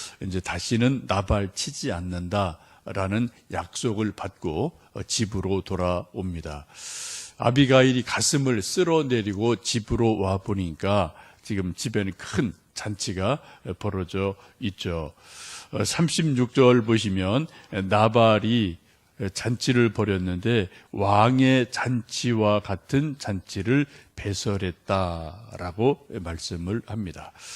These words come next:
얼마나 잔치를 크게 벌였는지 정말 왕이 잔치를 베푼 것 같은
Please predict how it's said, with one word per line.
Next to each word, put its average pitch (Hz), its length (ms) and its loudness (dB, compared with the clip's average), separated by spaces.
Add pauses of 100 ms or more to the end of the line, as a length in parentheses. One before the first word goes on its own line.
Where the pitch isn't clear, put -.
(200)
얼마나 131 460 2
잔치를 113 440 -6
크게 - 520 -6
벌였는지 107 840 -4 (360)
정말 104 280 0
왕이 98 600 4
잔치를 120 520 -2
베푼 127 440 -4
것 117 200 -2
같은 101 500 -2